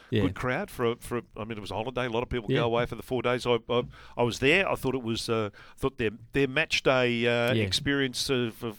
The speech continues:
Speaker 2: of what they call it these days, uh, is terrific.
Speaker 1: They, uh, they are really upping. You know, that, that,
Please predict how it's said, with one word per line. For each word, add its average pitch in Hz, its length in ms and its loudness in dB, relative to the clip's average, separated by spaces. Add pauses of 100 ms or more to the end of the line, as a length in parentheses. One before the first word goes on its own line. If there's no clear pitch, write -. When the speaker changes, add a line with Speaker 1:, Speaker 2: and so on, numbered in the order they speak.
Speaker 2:
of 107 280 -16
what 120 140 -12
they 107 80 -10
call 131 200 -2
it 117 60 -8
these 127 160 -2
days, 143 260 -4
uh, 147 120 -2
is 143 180 -10
terrific. - 340 -8 (300)
Speaker 1:
They, 269 340 2
uh, 208 300 4
they 240 300 2
are 208 60 4
really 185 920 4
upping. 147 480 4 (300)
You 185 120 6
know, 196 100 6
that, 190 200 2
that, 185 160 -2